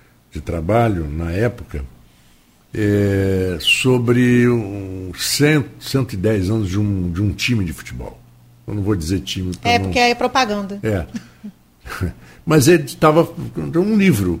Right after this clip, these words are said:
Speaker 1: pra ser vendido e tal. E ele ia mostrar no livro as fotos de futebol, de, dos jogadores e tal.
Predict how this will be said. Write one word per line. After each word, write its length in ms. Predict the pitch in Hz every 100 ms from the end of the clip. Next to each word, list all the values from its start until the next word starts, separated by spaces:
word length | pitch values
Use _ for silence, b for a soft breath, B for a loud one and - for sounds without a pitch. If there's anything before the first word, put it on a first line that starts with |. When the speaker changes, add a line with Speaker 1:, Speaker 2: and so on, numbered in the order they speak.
| -
Speaker 1:
pra 140 | 107
ser 160 | - 110
vendido 640 | 143 156 101 113 113 87
e 60 | 80
tal. 400 | - 78 69 b b b b -
E 520 | 143 156 165 151 123
ele 220 | 135 127
ia 100 | 120
mostrar 340 | 120 123 - 110
no 100 | 156
livro 220 | 139 117
as 80 | 98
fotos 560 | - 117 113 - 90
de 140 | 78 80
futebol, 720 | - - 117 104 110 95 82
de, 160 | 80 87
dos 220 | 80 85
jogadores 760 | 69 92 101 87 117 120 98 85
e 80 | 87
tal. 360 | - 120 117